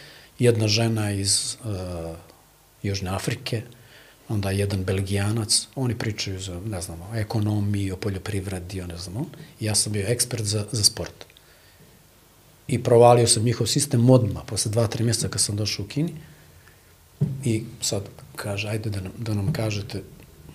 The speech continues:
ovaj, šta bi mi to trebali u sistemu da, da promijenimo, jer očigledno da nešto nije u redu.” A odličan sistem su napravili.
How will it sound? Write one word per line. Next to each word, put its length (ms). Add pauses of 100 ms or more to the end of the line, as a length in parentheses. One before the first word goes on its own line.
(160)
ovaj, 340 (340)
šta 260
bi 120
mi 200
to 120
trebali 400
u 40
sistemu 500
da, 240 (320)
da 140
promijenimo, 540
jer 80
očigledno 500
da 100
nešto 280
nije 140
u 40
redu.” 220 (960)
A 180
odličan 340
sistem 340
su 140
napravili. 420